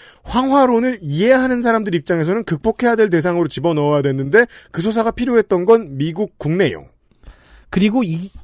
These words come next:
Speaker 2: 이 마-, 만다린 캐릭터가, 만다린과 푸만추 캐릭터가 대표하는 이 오리엔탈리즘, 황화론적인 오리엔탈리즘을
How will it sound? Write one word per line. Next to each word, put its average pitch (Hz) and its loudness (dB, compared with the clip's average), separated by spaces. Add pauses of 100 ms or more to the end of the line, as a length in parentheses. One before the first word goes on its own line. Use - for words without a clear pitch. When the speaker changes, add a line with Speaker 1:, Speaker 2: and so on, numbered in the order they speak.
Speaker 2:
이 185 -4
마-, 147 -2
만다린 180 0
캐릭터가, 190 -2 (460)
만다린과 208 2
푸만추 294 -2
캐릭터가 196 -4 (280)
대표하는 175 -4
이 220 0
오리엔탈리즘, 170 2
황화론적인 226 -2
오리엔탈리즘을 156 -2